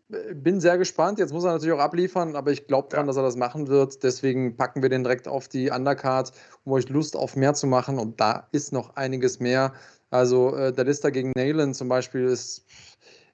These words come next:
Speaker 1: ein absolutes Highlight, wie ich finde, im, im deutschen Frauen-M M A. Eine der besten Paarungen so der letzten Jahre, die mir überhaupt einfällt. Und für Dalista vielleicht der große Prüfstein, so, ähm, richtungsweisender Kampf.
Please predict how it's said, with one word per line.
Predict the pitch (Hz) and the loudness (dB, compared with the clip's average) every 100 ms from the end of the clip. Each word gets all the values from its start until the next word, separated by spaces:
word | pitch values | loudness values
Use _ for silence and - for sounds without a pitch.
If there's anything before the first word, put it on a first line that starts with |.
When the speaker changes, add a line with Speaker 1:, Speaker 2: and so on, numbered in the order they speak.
| - | -12
Speaker 1:
ein | 135 | -4
absolutes | 117 - 147 143 123 | -4 0 0 0 0
Highlight, | 131 143 139 131 | 2 4 4 2
wie | 139 | -2
ich | 131 | -4
finde, | - 143 139 139 135 | -2 0 4 4 2
im, | 135 135 | -2 -4
im | 139 131 | -4 0
deutschen | 131 131 135 | 2 0 -2
Frauen-M | - 131 147 135 135 | -2 0 0 0 0
M | |
A. | 135 143 139 - _ _ _ - | 2 0 0 -8 _ _ _ -4
Eine | 131 143 | 0 2
der | 135 | 2
besten | 147 190 | 0 -4
Paarungen | 147 143 165 208 143 | -2 0 2 0 0
so | 120 | -2
der | 123 | 0
letzten | 123 127 139 | 0 -2 -2
Jahre, | 127 143 | 0 0
die | 135 | -2
mir | 131 | 0
überhaupt | 139 - | 0 0
einfällt. | 139 123 123 131 160 - _ _ | -4 -6 0 2 2 -2 _ _
Und | - 139 | -8 -4
für | 147 | 0
Dalista | 131 127 147 170 | 2 2 0 -2
vielleicht | 151 139 143 143 | -2 -2 -2 -2
der | 131 | -4
große | 139 147 151 | -2 -4 -6
Prüfstein, | - 165 - - 120 117 101 95 - | -6 -6 -6 -2 -2 0 -4 -10 -4
so, | 120 107 98 - _ _ _ _ _ | 0 0 -4 -18 _ _ _ _ _
ähm, | 120 120 120 117 113 113 | -2 0 2 2 2 0
richtungsweisender | 123 131 131 131 131 123 123 | 0 0 0 0 4 4 2
Kampf. | 117 127 117 | -4 -6 -10